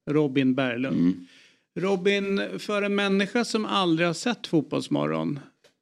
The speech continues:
Speaker 1: hur skulle du, eh, pitcha in programmet? Hur skulle du få vederbörande att stanna kvar?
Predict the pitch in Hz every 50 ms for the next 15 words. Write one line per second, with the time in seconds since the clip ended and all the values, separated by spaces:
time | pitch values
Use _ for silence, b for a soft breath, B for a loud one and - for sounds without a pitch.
0 | _ _ - 196 208 - - - 185 185 180 165 180 180 175 175 170 165 160 160
1 | 165 160 156 151 151 147 147 147 143 139 147 151 - _ _ _ - 180 170 -
2 | - 196 202 208 196 170 - 170 143 143 135 127 135 143 143 143 - - 156 156
3 | - 156 147 151 143 151 - 170 165 165 160 156 147 135 b b b b b b
4 | b b _ - 147 165 156 151 131 147 131 123 151 151 156 151 151 147 143 139
5 | 131 131 135 135 135 - - - - 143 131 135 - - - - 165 151 - -
6 | - 131 -